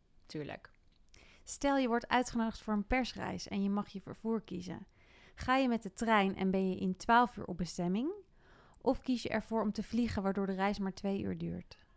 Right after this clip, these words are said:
Speaker 1: Dat is echt een, eh, een goed dilemma. Ik denk dat ik, <laughs> aangezien mijn, eh, vliegangst, toch wel kies voor die trein, denk ik. En nou ja, toevallig ben ik nu uitgenodigd naar,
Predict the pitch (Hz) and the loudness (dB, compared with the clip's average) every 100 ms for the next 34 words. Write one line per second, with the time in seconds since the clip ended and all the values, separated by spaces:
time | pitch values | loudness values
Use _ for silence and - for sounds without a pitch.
0 | - - - 180 202 - - 233 262 - | -20 -20 -10 -8 -8 -8 2 2 2 -2
1 | 180 165 160 156 151 151 151 147 - - | -4 -4 -4 -4 -4 -4 -4 -6 -8 -10
2 | - - 208 160 170 180 190 147 165 196 | -8 -4 -2 -2 0 0 0 0 -2 -4
3 | - 196 180 214 247 247 - - 202 202 | -4 -8 -4 -2 -2 -2 -8 -4 -2 -2
4 | 190 185 - 262 240 - 220 226 185 180 | -4 0 4 4 4 -2 0 0 -2 -6
5 | 202 196 190 196 - 240 240 - 196 233 | -8 -8 -8 -10 -6 -4 -4 -4 -2 -2
6 | - 247 240 208 190 - 226 - 165 165 | -2 -4 -2 -4 -4 -6 -8 -8 -12 -10
7 | 233 233 220 185 165 165 165 165 - - | -8 -4 -2 -2 -4 -4 -4 -6 -8 -18
8 | - - - - 180 180 180 180 175 175 | -18 -20 -8 -2 -2 -2 0 2 2 0
9 | 180 190 190 - 160 185 165 165 175 131 | 0 2 2 -2 -4 -4 -2 -4 -2 0
10 | 175 - 175 165 165 151 | 0 -2 -6 -6 -8 -10